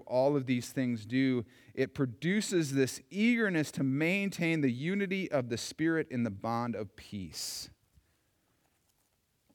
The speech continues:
I'm sure glad we chose two weeks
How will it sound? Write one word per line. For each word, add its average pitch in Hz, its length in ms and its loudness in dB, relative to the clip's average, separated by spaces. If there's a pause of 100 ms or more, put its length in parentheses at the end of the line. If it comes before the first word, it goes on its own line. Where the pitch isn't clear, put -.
(1080)
I'm 101 100 -8
sure 139 240 -2
glad 139 260 4
we 127 100 -2
chose 117 320 -2
two 156 180 -2
weeks 120 380 -4